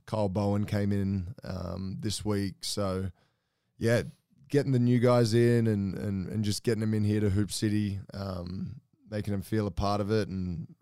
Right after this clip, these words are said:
uh, for the most part, like, super impressive. And I, I, I think that's, um, the route that the coaches and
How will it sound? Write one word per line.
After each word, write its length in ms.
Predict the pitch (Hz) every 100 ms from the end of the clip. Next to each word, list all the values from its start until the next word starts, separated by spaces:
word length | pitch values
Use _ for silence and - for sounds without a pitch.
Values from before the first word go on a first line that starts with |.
| -
uh, 80 | - _
for 140 | -
the 60 | 113
most 300 | 95 90 123
part, 280 | - 98 -
like, 180 | 87 - _ _ -
super 380 | - 131 123 107
impressive. 540 | 95 95 92 98 87 - -
And 100 | 98
I, 80 | 87 -
I, 100 | 95 95
I 40 |
think 220 | - 117
that's, 320 | 107 95 - - _ _ - _ _ _ _ -
um, 880 | 120 110 104 98 90 82 95 170 - _
the 120 | 113 110
route 400 | 110 107 104 -
that 180 | 101 -
the 180 | 110
coaches 680 | 92 - 110 104 113 107 95
and 360 | 101 98 95 85